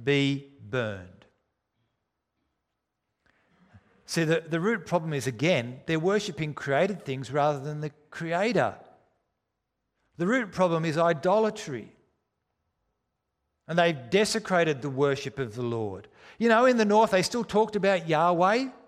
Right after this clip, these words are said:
the God of Abraham, Isaac, and Jacob,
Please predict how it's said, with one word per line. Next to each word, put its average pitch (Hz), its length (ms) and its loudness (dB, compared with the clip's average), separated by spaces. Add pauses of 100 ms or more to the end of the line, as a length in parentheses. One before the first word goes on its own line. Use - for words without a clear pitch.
(880)
the 170 80 -8
God 214 200 6
of 180 60 6
Abraham, 185 540 4
Isaac, 180 460 4
and 180 120 -4
Jacob, 175 560 2